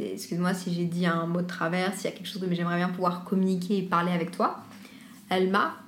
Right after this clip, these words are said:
bloqué de nouveau. <laughs> Je trouve ça très petit, je trouve ça très, je trouve ça dommage, mais bon, après, euh, c'est la vie, quoi. Mais je pense que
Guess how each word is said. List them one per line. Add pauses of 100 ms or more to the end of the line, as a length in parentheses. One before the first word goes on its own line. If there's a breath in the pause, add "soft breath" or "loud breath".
bloqué
de
nouveau. (280 loud breath)
<laughs> (380 loud breath)
Je
trouve
ça
très
petit,
je
trouve
ça
très,
je
trouve
ça
dommage,
mais
bon,
après,
euh,
c'est
la
vie,
quoi.
Mais
je
pense
que